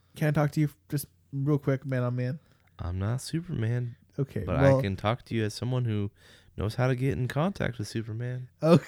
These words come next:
Speaker 1: <laughs> okay. Clark, may I talk to Superman, please? I have something that I wanna talk to him about.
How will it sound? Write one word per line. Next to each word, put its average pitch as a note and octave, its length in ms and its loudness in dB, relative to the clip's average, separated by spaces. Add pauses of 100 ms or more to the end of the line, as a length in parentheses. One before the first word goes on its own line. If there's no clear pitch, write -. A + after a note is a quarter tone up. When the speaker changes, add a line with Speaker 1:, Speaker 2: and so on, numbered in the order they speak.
(340)
Speaker 1:
<laughs> F3+ 360 2
okay. E3 500 2 (220)
Clark, A#3+ 320 2 (880)
may F3 240 4
I F3 40 6
talk E3 200 6
to E3+ 100 2
Superman, C3+ 540 0
please? C3+ 420 -6
I C#3 60 0
have C3 160 0
something C#3 300 0
that C3 80 0
I B2+ 40 2
wanna C3 120 2
talk B2+ 260 0
to B2 100 -4
him A#2+ 140 -2
about. B2 260 -8